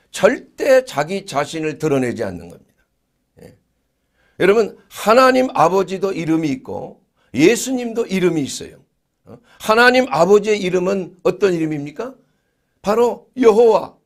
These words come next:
엘로힘의 하나님, 아도나이 하나님. 음? 그리고 예수 그리스도는 바로 예수님이란 이름이 있을 거예요.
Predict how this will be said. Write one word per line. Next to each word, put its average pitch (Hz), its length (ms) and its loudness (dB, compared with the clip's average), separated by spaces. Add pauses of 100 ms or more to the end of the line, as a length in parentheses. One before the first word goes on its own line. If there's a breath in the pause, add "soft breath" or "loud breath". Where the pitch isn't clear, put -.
(180)
엘로힘의 196 640 4
하나님, 117 440 -10 (480)
아도나이 170 680 0 (340)
하나님. 135 440 -6 (440)
음? - 60 -20 (680)
그리고 214 340 -2
예수 214 400 0
그리스도는 202 720 -6 (360)
바로 277 280 2
예수님이란 233 1200 -4
이름이 190 360 -4
있을 135 220 -14
거예요. - 180 -18